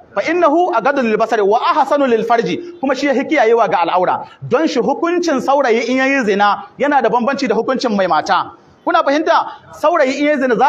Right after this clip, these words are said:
a yi mai bulala ɗari wata gharibu am, a kore shi shekara guda, a rufe shi shekara guda. Mai aure fa, in ya yi zina an ka samu shaida, kashe shi ɗaya za a yi. Shi ne wa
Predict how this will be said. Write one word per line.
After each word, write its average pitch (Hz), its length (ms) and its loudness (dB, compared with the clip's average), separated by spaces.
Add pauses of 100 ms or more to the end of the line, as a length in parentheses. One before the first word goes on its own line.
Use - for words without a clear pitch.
a - 20 0
yi 254 60 2
mai 247 140 2
bulala 262 600 2
ɗari 226 360 0
wata 214 220 0
gharibu 220 380 0
am, 196 240 0
a 208 80 0
kore 220 340 2
shi 262 100 -2
shekara 226 400 0
guda, 196 180 0 (120)
a 208 60 2
rufe 269 240 0
shi 240 60 -2
shekara 214 380 0
guda. 143 260 -2 (260)
Mai 202 120 0
aure 302 280 0
fa, 262 280 0 (280)
in 247 140 0
ya 262 80 2
yi 269 140 2
zina 214 240 0
an 240 100 -4
ka 233 80 -4
samu 190 260 0
shaida, 196 440 0 (240)
kashe 277 200 -2
shi 220 100 -4
ɗaya 208 160 0
za 180 120 0
a 160 80 0
yi. 123 100 -4 (360)
Shi 285 160 -2
ne 277 80 4
wa 233 160 4